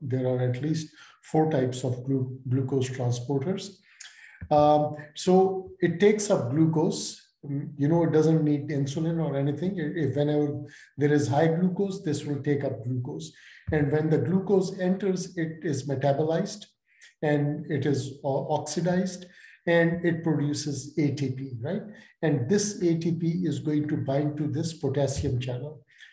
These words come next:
right? This is A T P sensitive potassium channel. When A T P binds to it, it will close down. Now, you know that we have got a very high concentration of potassium inside the cell. Outside the cell, it is low, three point five to five point five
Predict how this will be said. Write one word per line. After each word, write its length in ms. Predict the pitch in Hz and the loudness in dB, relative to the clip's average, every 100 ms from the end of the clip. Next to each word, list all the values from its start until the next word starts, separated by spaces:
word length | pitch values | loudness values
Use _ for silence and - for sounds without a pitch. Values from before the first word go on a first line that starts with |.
| - - | -20 -2
right? 240 | 160 190 175 | 0 2 2
This 200 | 160 170 | 2 2
is 260 | - - | -2 -2
A 260 | 180 175 170 | 0 0 0
T 200 | 165 160 | -2 -2
P 200 | 160 147 | -2 -4
sensitive 720 | - 165 165 - 170 170 - | -2 0 0 -2 -4 -6 -4
potassium 560 | 135 120 113 - 123 120 | -6 -4 -4 -4 -6 -6
channel. 380 | 139 147 147 - - - _ | -6 -10 -12 -18 -20 -20 _
When 320 | 139 160 160 165 | 0 2 2 2
A 80 | 170 165 | 0 0
T 100 | - | -2
P 160 | 170 | -2
binds 560 | 143 117 147 190 190 - - | -2 0 0 0 -2 -6 -4
to 160 | 147 | -2
it, 260 | - - - | -2 -4 -8
it 140 | 127 - | -8 -4
will 160 | 147 - - | -4 -4 -2
close 340 | 151 135 - | 0 0 -2
down. 340 | 143 127 - - _ - - _ 160 | -6 -8 -10 -16 _ -20 -20 _ 0
Now, 120 | 190 | 4
you 180 | 190 202 | 4 4
know 340 | 226 214 185 | 2 0 0
that 260 | 165 160 170 | 0 0 0
we 60 | 175 | -2
have 180 | 165 | -2
got 160 | 175 165 | -4 -2
a 40 | |
very 240 | 151 175 165 | -2 -2 0
high 260 | 139 156 | 2 0
concentration 840 | 156 151 147 - 147 151 143 123 147 | 0 -4 -6 -6 -8 -4 -4 -4 -6
of 160 | 123 | -6
potassium 640 | - 139 143 131 151 143 - - - - | -6 -4 -4 -4 -6 -6 -8 -20 -16 -2
inside 540 | 156 - - 151 147 | 0 0 0 -2 0
the 100 | 147 | -2
cell. 420 | 135 156 147 151 - - _ 123 | 0 0 -2 -2 -10 -18 _ 0
Outside 500 | 143 143 160 143 147 | 0 0 -2 -2 0
the 120 | 135 | -2
cell, 180 | 151 143 | 0 0
it 180 | 131 | 0
is 160 | 139 117 | 0 0
low, 300 | 135 151 151 | 0 0 0
three 160 | 151 147 | 0 -2
point 320 | 147 139 135 | 0 -2 -4
five 400 | - 143 139 - | -2 -2 -2 -6
to 100 | 127 | -8
five 380 | - 139 127 - | -2 -2 -2 -4
point 240 | 135 120 | -4 -4
five 400 | - 156 160 | -2 0 0